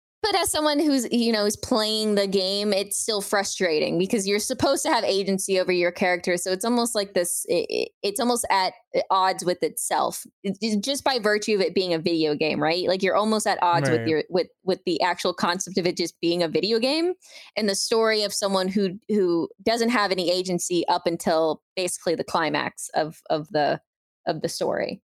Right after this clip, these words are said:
Speaker 1: So it's, it's
Speaker 2: It's just f-,
Speaker 1: weird.
Speaker 2: yeah, and it's frustrating 'cause it's the horror, in the horror genre, there's, like,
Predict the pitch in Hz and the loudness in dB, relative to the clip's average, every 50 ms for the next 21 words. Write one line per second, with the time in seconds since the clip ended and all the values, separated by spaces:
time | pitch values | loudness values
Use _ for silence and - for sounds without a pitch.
0 | _ _ - - 247 254 247 - - 254 254 233 - - 185 220 233 233 - 359 | _ _ -4 -2 -2 -2 -2 -2 -2 -4 -2 -2 -6 -2 0 0 0 0 -2 -4
1 | 349 - - - - - - 226 247 277 262 226 170 139 123 117 113 104 - 196 | -4 -6 -8 -12 -16 -8 -2 0 2 4 6 6 4 4 2 0 -4 -2 0 0
2 | 202 196 - - 320 320 - 285 233 214 190 208 165 165 - - 170 165 156 - | 0 0 2 2 2 2 2 -2 -2 0 0 0 0 -2 -4 0 0 0 0 0
3 | - 240 240 240 226 202 190 175 165 156 143 135 - _ 143 131 147 151 - - | 2 4 6 6 6 6 4 2 0 -2 -6 -10 -16 _ -20 -18 -16 -16 -16 -14
4 | - - - - - - 220 233 226 226 220 214 185 240 285 302 277 240 175 185 | -14 -12 -10 -10 -10 -2 0 2 4 4 4 4 2 2 2 2 2 2 2 2
5 | 220 220 226 208 190 170 156 156 151 139 - 165 165 160 | 0 2 2 4 4 4 4 4 2 4 2 0 0 0